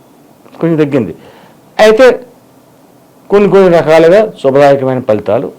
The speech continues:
శుభవార్తలు వినడం, శత్రు నివారణ జరగడం, ఆదాయ వ్యవహారములు అనుకోని విధంగా రావడం, ఆకస్మిక ధన లాభం అంటారు దీన్ని.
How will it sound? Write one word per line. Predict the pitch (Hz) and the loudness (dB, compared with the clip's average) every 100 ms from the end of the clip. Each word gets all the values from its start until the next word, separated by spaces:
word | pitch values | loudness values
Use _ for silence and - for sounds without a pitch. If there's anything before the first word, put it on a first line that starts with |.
| - | -10
శుభవార్తలు | 127 117 120 117 117 - 156 | -6 -4 -2 -2 -4 -8 -8
వినడం, | 98 78 139 - _ _ _ _ _ _ - - - | -8 -12 -18 -20 _ _ _ _ _ _ -20 -10 -2
శత్రు | 165 185 196 | 0 2 0
నివారణ | 151 147 156 156 | 2 2 2 0
జరగడం, | 165 123 107 104 101 76 _ _ _ _ _ _ _ _ - - - - | -2 -2 -2 -4 -8 -10 _ _ _ _ _ _ _ _ -20 -20 -12 -2
ఆదాయ | 139 165 196 196 190 | 0 2 2 4 4
వ్యవహారములు | 170 156 139 143 139 139 147 214 - - _ _ _ _ _ _ _ _ _ _ _ _ _ _ 170 | 4 2 2 0 0 -2 0 -2 -4 -18 _ _ _ _ _ _ _ _ _ _ _ _ _ _ -2
అనుకోని | 254 285 262 180 | 0 2 2 2
విధంగా | 123 107 95 | -2 -6 -10
రావడం, | - - - _ _ - | -12 -20 -20 _ _ -10
ఆకస్మిక | 123 165 - 220 220 - 214 214 | -8 -8 -6 -6 -6 -10 -4 -4
ధన | - - - 131 180 | -4 -8 -8 -4 -2
లాభం | 196 127 104 107 | 0 -2 -4 -12
అంటారు | 82 92 | -12 -16
దీన్ని. | - 82 73 | -16 -18 -18